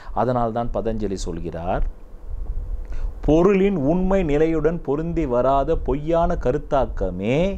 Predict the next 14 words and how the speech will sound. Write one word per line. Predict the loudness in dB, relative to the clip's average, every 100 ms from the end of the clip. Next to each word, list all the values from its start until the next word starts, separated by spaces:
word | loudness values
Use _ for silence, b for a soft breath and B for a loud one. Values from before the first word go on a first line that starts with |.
| -6 -6 -8 -6 -4 0
தவறான | 4 6 6 4 2
அறிவு." | -2 -6 -10 -12 -4
இது | -2 2
மதுவில் | 2 2 0 0
மட்டுமா | 0 -2 -2 0
வருகிறது? | 0 0 0 0 -2 -4 2 2 2 -2 -8 -8 -2 B B B B 0 -2
போதை | 4 4 4 4 2
என்பது | 0 0 0
மதுவில் | 0 -2 0 -2
மட்டும் | -2 -4 -2 0
இல்லை. | 2 0 2 2 2 -6 -10 -4 0 4 4 4 0 B B B 0 4
பெண் | 4 4 2
பித்து | 0 0 2
என்பார்கள். | 2 0 -2 -2 -6